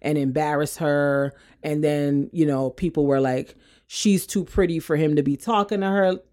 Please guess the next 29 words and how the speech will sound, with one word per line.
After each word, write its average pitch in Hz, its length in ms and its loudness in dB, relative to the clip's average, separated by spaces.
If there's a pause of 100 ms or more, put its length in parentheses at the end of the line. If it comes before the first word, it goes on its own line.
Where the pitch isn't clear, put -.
(140)
like 175 300 0
that. 175 380 0
Like, 143 260 -2 (200)
he 202 140 2
should - 180 0
consider 165 380 0
himself 147 480 -2
lucky 180 380 2
that 135 180 0
she 135 160 -8
chose 180 500 2
him 175 600 2 (400)
and 143 340 -4
he's 190 320 0
not 160 240 -2
the 165 60 -6
prize." 180 680 0
Like, 220 160 0
it - 20 -2
was 262 120 -2
a 247 100 2
whole 285 200 4
lot 254 140 0
of 214 80 -6
conversation 190 480 0
and 165 80 0
people 175 240 -2
feeling 165 320 2
like, 143 300 0